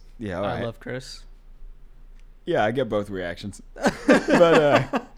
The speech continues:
Speaker 1: there's a laugh. So, we went to, uh, B-Dubs, Buffalo Wild Wings. I'd never been.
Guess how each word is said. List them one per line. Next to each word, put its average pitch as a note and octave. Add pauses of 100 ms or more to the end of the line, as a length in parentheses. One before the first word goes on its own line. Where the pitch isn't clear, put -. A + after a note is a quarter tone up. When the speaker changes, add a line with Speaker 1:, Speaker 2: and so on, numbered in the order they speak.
(400)
Speaker 1:
there's C#3
a A2
laugh. G2+ (460)
So, C3+ (480)
we C#3+
went D3+
to, C#3 (340)
uh, G2
B-Dubs, G2+ (600)
Buffalo A#2+
Wild G#2
Wings. C#2+ (160)
I'd A2
never A#2
been. G2+